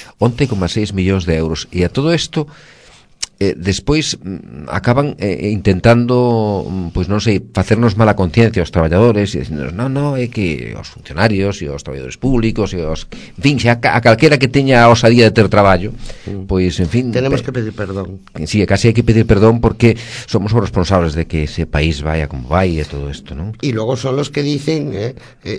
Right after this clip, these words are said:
Speaker 2: "Tenemos que sacrificarnos, hay que hacer sacrificios".
Speaker 1: Ujú.
Speaker 2: Eh, eh, me gustaría saber los sacrificios de ellos. Y luego también el Estado no tiene dinero, hay que eliminar el déficit, pero después, ah, las autopistas piden subvención,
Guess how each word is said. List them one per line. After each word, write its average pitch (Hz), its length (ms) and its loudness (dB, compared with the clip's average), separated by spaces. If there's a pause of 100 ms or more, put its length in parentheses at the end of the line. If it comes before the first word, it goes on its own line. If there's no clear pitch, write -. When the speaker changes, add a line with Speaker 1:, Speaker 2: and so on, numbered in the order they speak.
Speaker 2:
"Tenemos 135 480 -2
que 135 80 -6
sacrificarnos, 127 1120 -4
hay 139 240 -4
que - 80 0
hacer 131 240 -2
sacrificios". 120 1040 -8 (160)
Speaker 1:
Ujú. - 800 -14
Speaker 2:
Eh, - 680 -12
eh, 92 40 -6
me 104 160 -4
gustaría 113 400 -4
saber 123 240 -2
los 117 80 -4
sacrificios 110 640 -6
de 101 160 -6
ellos. 78 240 -14 (1000)
Y 117 80 -6
luego 117 280 0
también 123 420 -2 (240)
el 120 140 0
Estado 120 360 0
no 117 120 -2
tiene 110 220 -2
dinero, 156 520 2
hay 117 100 0
que 117 120 -4
eliminar 113 380 2
el 131 120 0
déficit, 151 440 0
pero 95 180 -4
después, 117 380 -4 (100)
ah, 113 160 0
las 104 220 -4
autopistas 117 600 -4
piden 143 300 -2
subvención, 123 680 -2